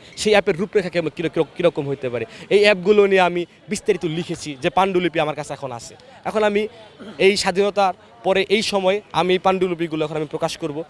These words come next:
আমি আইডিয়াগুলো সবার মাঝে ছড়িয়ে দিতে চাই। আমার হয়তো এক্সিকিউশনের ক্ষমতা নাই, কিন্তু যার এক্সিকিউশনের ক্ষমতা আছে,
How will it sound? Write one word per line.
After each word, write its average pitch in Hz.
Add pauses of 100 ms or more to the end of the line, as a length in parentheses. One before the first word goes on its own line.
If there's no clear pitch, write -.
(200)
আমি 196
আইডিয়াগুলো 196
সবার 180
মাঝে 170
ছড়িয়ে 170
দিতে 147
চাই। 98 (400)
আমার 226
হয়তো 233
এক্সিকিউশনের 190
ক্ষমতা 170
নাই, 131
কিন্তু 170
যার 170
এক্সিকিউশনের 175
ক্ষমতা 170
আছে, 196